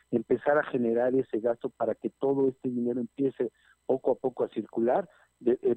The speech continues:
pero, eh, protejamos los empleos, que al final es de lo que estamos hablando, de fuentes de empleo, y ojalá y podamos salir adelante el mayor porcentaje posible de aquí a fin de año, Fer.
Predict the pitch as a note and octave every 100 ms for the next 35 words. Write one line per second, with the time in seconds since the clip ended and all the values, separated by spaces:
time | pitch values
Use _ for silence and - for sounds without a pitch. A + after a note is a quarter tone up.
0 | - B2 A#2 - A#2 - A2+ - A2+ C#3
1 | F3 C#3 A#2+ A#2+ G#2+ B2+ C#3+ D3+ B2 A2
2 | A#2+ A#2 C3+ E3+ D3+ C3+ A2+ G#2+ - C3+
3 | D3+ A2+ A2 B2 C#3+ E3 A2+ - C3 C#3+
4 | D3+ A#2+ G#2 - B2+ F3+ A3 _ _ _
5 | - A2+ G2+ A2+ A2+ C3+ - B2 B2 B2
6 | - A2 A#2+ A#2+ A2+ A#2 B2+ A#2+ G2+ -
7 | _ _ A2+ A2 G#2+ A#2 A#2+ C3+ G#2+ A2
8 | A#2+ - A#2+ G#2 - G#2+ G#2+ G#2 - A2+
9 | G2+ - G2+ G2 F#2+ F2+ F2 E2+ _ F#2+